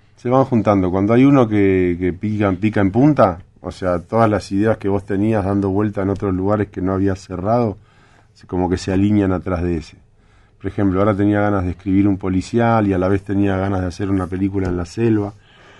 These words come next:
<clears throat> y a la vez quería contarle una historia a un niño, y creo que atrás se va como, como que todo se, se me va acomodando y va nutriendo, se enderezan un poco, se alinean los astros.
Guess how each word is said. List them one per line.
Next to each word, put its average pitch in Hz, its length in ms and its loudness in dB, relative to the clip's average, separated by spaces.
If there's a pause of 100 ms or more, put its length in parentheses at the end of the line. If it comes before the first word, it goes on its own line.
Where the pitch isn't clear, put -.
(340)
<clears throat> 180 300 10
y 135 40 8
a 123 40 10
la 117 120 8
vez 117 120 6
quería 110 300 4
contarle 107 380 2
una 104 140 2
historia 107 340 0
a - 20 2
un 104 120 2
niño, 127 340 6
y 98 60 2
creo 107 260 2
que 98 60 2
atrás 101 420 2
se - 200 -6
va 98 180 4
como, 87 500 -6
como 92 300 0
que 101 120 2
todo 120 280 2
se, 98 260 -4
se - 160 -14
me 92 100 -2
va 95 120 -2
acomodando 95 560 -2
y 95 60 0
va 92 120 0
nutriendo, 87 640 -2 (500)
se - 120 -8
enderezan 101 480 2
un 80 80 -4
poco, 76 220 -12
se 92 120 -12
alinean 95 360 0
los 85 180 -6
astros. - 260 -16